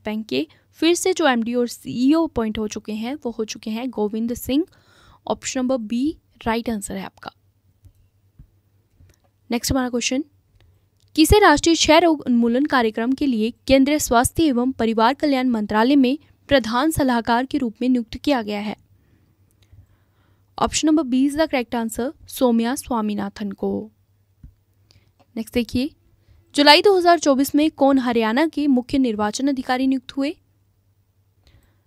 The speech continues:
Option number D is the correct answer, पंजा-, अ, सॉरी, पंकज अग्रवाल जो हैं फ्रेंड्स, ये हरियाणा के मुख्य निर्वाचन अधिकारी बने हैं जुलाई ट्वेंटी ट्वेंटी फ़ोर में। आइए इस क्वेश्चन को डीपली समझते हैं। तो हरियाणा में जो है अक्टूबर में होने वाले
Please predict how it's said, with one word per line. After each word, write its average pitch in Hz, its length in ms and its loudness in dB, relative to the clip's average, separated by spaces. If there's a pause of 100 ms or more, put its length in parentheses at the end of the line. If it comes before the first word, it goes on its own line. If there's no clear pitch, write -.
(300)
Option - 220 -2
number 262 280 2
D 262 160 2
is 269 80 -6
the 311 140 0
correct 254 340 -6
answer, 285 240 -4 (300)
पंजा-, 233 500 0
अ, 220 140 -8 (420)
सॉरी, 240 400 -2 (420)
पंकज 294 340 0
अग्रवाल 233 540 2
जो 294 120 -2
हैं 247 180 -4
फ्रेंड्स, 240 380 -10
ये 240 180 -2
हरियाणा 240 460 2
के 285 180 -2
मुख्य 247 340 0
निर्वाचन 226 560 0
अधिकारी 247 380 -6
बने 233 220 -10
हैं 240 200 -12 (300)
जुलाई 247 340 -2
ट्वेंटी 214 280 -6
ट्वेंटी 202 200 -10
फ़ोर 180 240 -10
में। - 140 -16 (800)
आइए 254 200 -4
इस 285 80 -4
क्वेश्चन 254 380 -6
को 254 160 -2
डीपली 220 320 -10
समझते 247 360 -8
हैं। 233 200 -8
तो 302 100 -10
हरियाणा 226 440 -2
में 311 140 4
जो 247 140 -4
है 240 180 -2
अक्टूबर 226 420 -8
में 240 140 -8
होने 220 260 -8
वाले 247 340 0